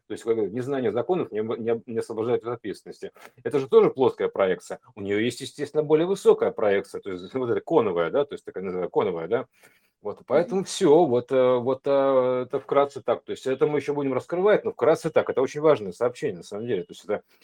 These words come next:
Speaker 1: оно уже щас пришло середина, щас ш-, ш-, середина, месяц середины между двадцать вторым и двадцать, двадцать третьим, вот здесь получается так, да?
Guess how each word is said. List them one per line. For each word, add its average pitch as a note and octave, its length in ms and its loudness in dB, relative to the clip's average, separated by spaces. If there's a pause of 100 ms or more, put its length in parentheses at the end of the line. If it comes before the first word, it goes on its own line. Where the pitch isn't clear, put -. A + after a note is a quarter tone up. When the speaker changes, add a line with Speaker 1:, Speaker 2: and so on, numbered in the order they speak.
(160)
Speaker 1:
оно A2+ 220 0
уже G#2 340 -2
щас A2+ 240 -2
пришло A#2 300 -6
середина, C3+ 460 -4
щас - 260 -6
ш-, G#2 60 -18
ш-, G#2 360 -18
середина, B2+ 560 -4 (300)
месяц A#2+ 300 -6
середины B2 600 -6 (320)
между A2+ 280 -4
двадцать A2+ 280 -2
вторым B2+ 280 0
и G#2+ 40 -4
двадцать, A2+ 340 -6
двадцать A#2+ 460 -6
третьим, F#3+ 340 -6
вот E2+ 100 -10
здесь F2+ 120 -18
получается F#2+ 520 -8
так, E2+ 180 -8
да? D#3 220 -2